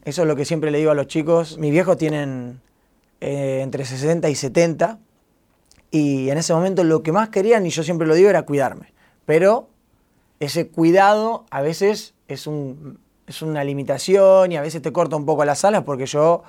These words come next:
tenía que andar explicando todo lo que estaba intentando hacer, que ni yo lo sabía, pero que sí tenía fe. Y mi viejo, por suerte, yo siempre le cuento también a la gente, porque me parece algo lindo que te puede decir tu papá, es,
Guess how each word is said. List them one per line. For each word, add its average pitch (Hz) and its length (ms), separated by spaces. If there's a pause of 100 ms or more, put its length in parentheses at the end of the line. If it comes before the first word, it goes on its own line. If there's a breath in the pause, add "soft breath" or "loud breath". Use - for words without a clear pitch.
(500 soft breath)
tenía 147 260
que 143 60
andar 156 200
explicando 151 580
todo 190 340
lo 175 140
que 156 420
estaba 170 360
intentando 165 500
hacer, 185 300
que 143 120
ni 135 120
yo 196 180
lo 185 100
sabía, 170 280
pero 151 160
que - 80
sí 165 120
tenía 160 300
fe. 170 320 (580 loud breath)
Y 139 400
mi 139 180
viejo, 156 440
por 139 160
suerte, 160 400
yo 139 120
siempre 139 260
le 135 60
cuento 135 220
también 139 220
a 135 60
la 135 100
gente, 147 240
porque 139 120
me 131 60
parece 139 220
algo 143 180
lindo 147 300
que 135 80
te 127 100
puede 139 160
decir 135 180
tu 139 80
papá, 143 320
es, - 260